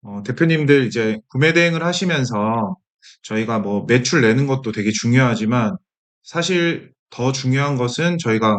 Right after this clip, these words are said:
정산을 잘 받아서 또 실제로 돈을 버는 거잖아요. 아무래도 구매 대행 셀러는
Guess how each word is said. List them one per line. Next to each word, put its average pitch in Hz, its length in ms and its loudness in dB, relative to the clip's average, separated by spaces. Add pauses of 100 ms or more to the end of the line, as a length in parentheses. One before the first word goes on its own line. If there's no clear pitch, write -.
(120)
정산을 143 500 2
잘 110 240 2
받아서 127 600 0 (360)
또 131 80 -18
실제로 143 720 0
돈을 135 260 2
버는 139 280 0
거잖아요. 107 500 -2 (400)
아무래도 131 460 0
구매 139 260 2
대행 160 220 2
셀러는 135 640 0